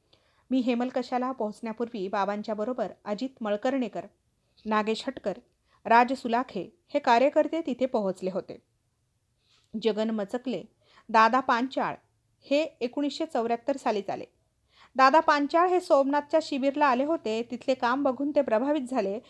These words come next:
आणि आपलं शिक्षण सोडून देऊन ते हेमलकशाला येऊन थांबले. जगन मचकले हा मूळचा नांदेडचा. तोही शिबिराला आला होता आणि खूपच प्रभावित झाला. बाबांनी त्याला या प्रकल्पासाठी "नागेपल्लीला राहशील का?"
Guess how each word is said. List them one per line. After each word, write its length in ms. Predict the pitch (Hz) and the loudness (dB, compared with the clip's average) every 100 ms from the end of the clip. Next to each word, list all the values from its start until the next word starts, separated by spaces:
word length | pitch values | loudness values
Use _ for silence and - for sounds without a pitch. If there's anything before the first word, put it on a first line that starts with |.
| - - | -20 -4
आणि 140 | 269 302 | 0 0
आपलं 240 | 277 302 | 0 -2
शिक्षण 380 | 311 - - 330 | -2 -6 -4 -4
सोडून 380 | 330 302 294 277 | -2 0 0 0
देऊन 320 | 226 202 254 | 0 0 -2
ते 120 | 277 262 | 0 0
हेमलकशाला 680 | 254 285 320 226 - 214 | 0 0 0 -4 -2 -2
येऊन 280 | 208 196 208 208 | -2 -2 -6 -6
थांबले. 320 | 254 254 180 - _ _ _ _ _ _ _ 220 | -4 -4 -6 -12 _ _ _ _ _ _ _ -4
जगन 280 | 226 233 262 | -2 0 0
मचकले 600 | 269 220 254 254 233 190 - _ _ | -2 -4 -6 -4 -4 -6 -12 _ _
हा 260 | 254 294 294 | -2 0 -2
मूळचा 400 | 247 294 311 240 | -2 -2 -2 -2
नांदेडचा. 600 | 226 202 175 196 214 - - _ _ _ _ _ _ | -2 -2 -2 -2 -4 -6 -16 _ _ _ _ _ _
तोही 320 | 311 320 370 | 4 4 4
शिबिराला 540 | 349 285 262 277 277 277 | 2 -2 2 2 4 2
आला 200 | 254 285 | 2 0
होता 240 | 330 339 214 | -2 -4 -4
आणि 260 | 208 233 240 | -4 -4 -4
खूपच 380 | 240 - 320 - | -8 0 0 2
प्रभावित 360 | 233 247 208 190 | 2 2 -2 -6
झाला. 240 | - 190 - _ _ _ _ - | -8 -10 -10 _ _ _ _ -2
बाबांनी 440 | 233 233 247 240 277 | 4 4 4 2 -2
त्याला 260 | 226 214 | -2 0
या 140 | 233 240 | 0 0
प्रकल्पासाठी 880 | 240 202 233 240 240 226 196 262 285 | 0 -2 -2 0 0 0 -2 -2 0
"नागेपल्लीला 800 | 220 202 247 247 220 233 254 | 0 0 -2 -2 -2 0 0
राहशील 340 | 262 240 - 359 | 0 -2 -2 -4
का?" 280 | 359 196 | -2 -6